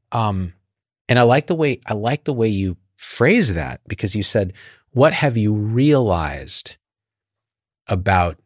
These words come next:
that question?" You didn't say, "What do you know about this?" or "What's your opinion about this?" or "What have you read about this?" or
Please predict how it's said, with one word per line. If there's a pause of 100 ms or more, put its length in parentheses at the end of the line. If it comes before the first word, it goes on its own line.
(560)
that
question?" (240)
You
didn't
say,
"What
do
you
know
about
this?"
or
"What's
your
opinion
about
this?"
or (500)
"What
have
you
read
about
this?"
or